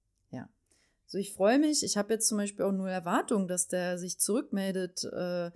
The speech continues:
und dass da jetzt irgendwie was aktiv bei drumherum kommt. Aber ist egal. Ich hab erstmal einen Schritt gemacht und bin meinem inneren Sog gefolgt. So. Und darum geht's. Wir haben alle, glaub ich, auch viele, also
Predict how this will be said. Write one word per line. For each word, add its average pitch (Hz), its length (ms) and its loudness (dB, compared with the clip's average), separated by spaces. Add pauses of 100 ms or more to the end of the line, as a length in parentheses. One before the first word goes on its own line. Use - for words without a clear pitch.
(340)
und 180 160 -4
dass 185 140 2
da 202 100 0
jetzt 180 240 0
irgendwie 196 400 -2
was 185 240 0
aktiv - 720 -2
bei 185 260 -2
drumherum 196 460 -2
kommt. 220 520 -4 (460)
Aber 202 120 0
ist 208 120 4
egal. 220 340 2
Ich 190 140 -2
hab 202 140 -4
erstmal 214 400 0
einen 202 300 0
Schritt - 380 -2
gemacht 165 480 -6 (1080)
und 170 200 -2
bin 190 160 2
meinem 190 260 2
inneren 214 380 2
Sog 208 300 2
gefolgt. - 760 -2 (300)
So. 151 300 -8 (880)
Und 170 180 -6
darum 208 320 -2
geht's. - 500 0 (640)
Wir 160 140 -6
haben 208 160 4
alle, 220 220 4
glaub 202 240 2
ich, - 160 -4
auch 180 240 -4 (280)
viele, 202 260 -4
also 170 300 -4